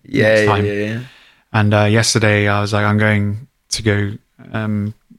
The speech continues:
Speaker 2: go to the bakery or whatever where they have the
Speaker 1: Yeah,
Speaker 2: cafe."
Speaker 1: yeah.
Speaker 2: And I was like, "Oh, who wants something?" Same colleague was like, "Oh, can I get a coffee?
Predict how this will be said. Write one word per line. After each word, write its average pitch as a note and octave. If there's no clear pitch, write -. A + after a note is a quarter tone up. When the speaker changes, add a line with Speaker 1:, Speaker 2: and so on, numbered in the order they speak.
Speaker 2:
go B2
to A2
the G#2
bakery A2+
or G#2
whatever G#2
where G#2
they G#2+
have G2
the A2
Speaker 1:
Yeah, G#2+
Speaker 2:
cafe." G#2
Speaker 1:
yeah. G#2
Speaker 2:
And G#2
I G#2+
was G#2
like, G#2
"Oh, G#2
who A2
wants A2+
something?" G#2
Same D3
colleague A#2
was A2+
like, A#2
"Oh, C3
can A#2+
I A#2+
get A2
a A2+
coffee? A2+